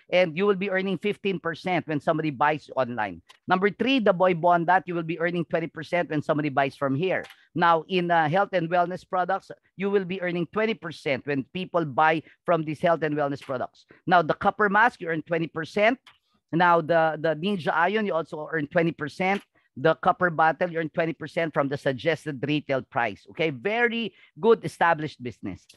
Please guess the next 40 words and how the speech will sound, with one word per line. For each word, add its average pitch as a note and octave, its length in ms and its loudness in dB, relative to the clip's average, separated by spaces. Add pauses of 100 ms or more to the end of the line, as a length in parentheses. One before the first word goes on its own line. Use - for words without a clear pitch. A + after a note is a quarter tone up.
(140)
Now, F#3 160 6
number A#3+ 320 4
four, A#3+ 340 4
not G3 300 0
to G3 60 -2
mention F3+ 380 -4
the D3 80 -4
transport D#3 600 -2
industry. C3+ 560 -6 (240)
Why? F3 260 4
Because F3 300 -6
our G#3 240 2
company G3+ 380 0
has F#3+ 200 0
our E3+ 180 -2
own E3 140 -4
products. A#2+ 460 -6
Instead G3+ 400 0
of A3 120 -2
us F#3 300 2 (260)
getting F3 360 -2
services F3+ 580 -4
from D3 320 -2
other A3+ 320 4
servicing D#3+ 480 -6
company, F3+ 420 -2 (220)
we G#3 220 2
made F#3 500 2
our D#3 260 2
own D#3+ 220 -2
delivery. C3+ 460 -6
I F#3 160 2
bet, G3+ 340 2
Cleo, F#3 320 0
you E3 220 -2
heard D#3+ 260 -4
about D3 240 -2
the C#3 220 -4
Tok D#3 180 2 (100)
Tok C#3+ 200 -2